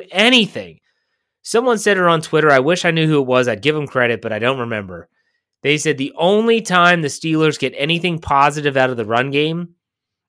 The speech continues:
is when it's complete improvisation. It's when James Conner gets the handoff, runs to the right.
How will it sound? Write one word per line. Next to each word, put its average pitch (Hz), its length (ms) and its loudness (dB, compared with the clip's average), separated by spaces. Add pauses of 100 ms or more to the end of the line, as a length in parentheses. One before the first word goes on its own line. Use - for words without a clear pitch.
is 127 180 -4
when 139 160 2
it's 135 160 0
complete 151 640 -4
improvisation. 131 1000 -4 (420)
It's 131 200 -2
when 143 220 0
James 156 340 0
Conner 143 540 -2 (280)
gets 156 260 0
the 160 100 -2
handoff, 127 640 0 (240)
runs 151 360 0
to 165 80 -6
the 151 100 -2
right. 127 400 0